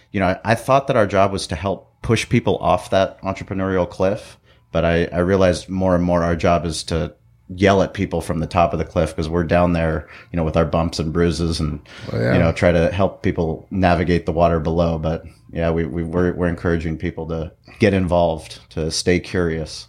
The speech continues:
Speaker 2: Stay curious, and, and if you love it, go for it, man.
Speaker 1: Yeah.
Speaker 2: There's no better time than now.
Speaker 1: And one of the coolest parts about, you know, this podcast for us is just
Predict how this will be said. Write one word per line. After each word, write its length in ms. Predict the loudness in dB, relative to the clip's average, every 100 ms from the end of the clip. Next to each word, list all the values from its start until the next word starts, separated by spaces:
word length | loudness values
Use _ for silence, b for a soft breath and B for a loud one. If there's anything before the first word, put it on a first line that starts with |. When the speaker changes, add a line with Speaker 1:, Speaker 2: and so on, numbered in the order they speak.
| _
Speaker 2:
Stay 260 | -6 2 2
curious, 500 | 4 4 6 6 4
and, 200 | 0 0
and 320 | -2 -4 -6
if 160 | -8 -4
you 160 | -2
love 240 | 2 2 4
it, 240 | 4 2
go 160 | -2 -2
for 200 | -2 -4
it, 60 |
man. 340 | -4 -6 -6 -12 _ _ _ _
Speaker 1:
Yeah. 260 | -4 -4 -6
Speaker 2:
There's 140 | -12 -2
no 120 | 0
better 160 | 0 -2
time 220 | -2 -2
than 80 | -2
now. 260 | -4 -6 -12 b b b 0
Speaker 1:
And 400 | 4 4 4 2
one 100 | 2
of 60 |
the 80 | 2
coolest 360 | 0 0 0 2
parts 240 | 2 2
about, 380 | 2 0 0 -2
you 100 | -6
know, 100 | -2
this 180 | -4 -2
podcast 540 | -2 -2 0 -4 -4
for 200 | -4 0
us 240 | 2 2 -2
is 240 | -4 -6
just 440 | 0 0 0 -4